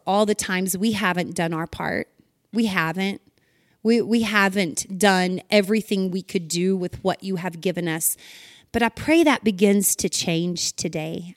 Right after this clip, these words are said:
I pray that we would be faithful, that we would do our part, that we would just use your scripture, your word, as an outline in how we can show up and live better today.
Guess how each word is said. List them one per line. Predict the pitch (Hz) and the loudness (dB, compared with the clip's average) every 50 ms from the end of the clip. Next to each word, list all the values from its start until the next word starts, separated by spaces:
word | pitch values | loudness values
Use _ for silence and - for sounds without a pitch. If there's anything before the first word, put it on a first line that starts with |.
| - | -18
I | 180 196 | -18 -16
pray | - - - 226 226 226 220 | -14 -10 -4 0 2 2 4
that | 202 - - | 2 0 -4
we | - 180 185 226 226 226 | -8 -4 -2 -2 -2 -2
would | 190 170 196 214 226 196 175 | 0 2 4 4 4 4 0
be | 175 185 175 | -4 -6 -6
faithful, | - - - 160 156 165 - - - - 175 147 | -6 -6 -6 -6 -6 -6 -8 -10 -10 -10 -10 -8
that | 165 170 - - | -8 -10 -8 -4
we | 185 233 247 254 | -2 0 2 2
would | 208 185 202 214 220 196 | 2 4 4 4 4 2
do | - 208 190 | 0 0 0
our | 180 165 170 | 0 0 -2
part, | - - - 170 160 151 - - - - - - - | -4 -4 -2 -2 -2 -2 -4 -10 -18 -20 -16 -2 0
that | 254 247 | 2 4
we | 269 285 285 | 4 4 4
would | 311 269 - | 4 2 2
just | 302 277 - - | 0 0 0 -2
use | 220 214 247 269 285 294 294 247 - | -2 2 4 6 6 6 6 4 2
your | 240 226 214 | 0 0 0
scripture, | - - - - - 226 233 247 - - - 233 190 | 0 -2 -4 -2 0 0 0 0 0 0 0 2 0
your | 180 185 196 220 247 262 262 | 0 2 2 2 4 4 4
word, | 220 185 190 208 233 262 254 226 190 - - | 2 0 0 2 2 4 4 2 2 0 -2
as | 180 190 190 196 190 - | -2 0 0 0 0 -2
an | - 202 214 202 - | -2 -4 -6 -4 -4
outline | 202 233 269 311 - - 185 175 165 156 156 156 165 180 185 - - - - - - - | -2 -2 -2 -2 -2 -4 -4 -2 -2 -2 -2 -2 -4 -4 -6 -10 -14 -20 -20 -20 -6 0
in | 214 254 | 2 4
how | 247 220 247 247 233 247 269 285 | 4 4 2 2 2 4 4 4
we | 240 247 247 | 4 2 0
can | - - 240 220 | 0 0 -2 0
show | - - - 226 220 226 | 0 0 2 4 4 4
up | 226 220 - | 4 2 0
and | 214 196 185 190 196 | -2 -4 -2 0 2
live | 214 226 208 208 180 170 | 2 2 2 -2 -4 -4
better | - 175 170 175 175 175 | -2 -2 0 0 0 -2
today. | - - - 180 156 127 123 156 - | -2 -6 -8 -8 -8 -8 -8 -8 -10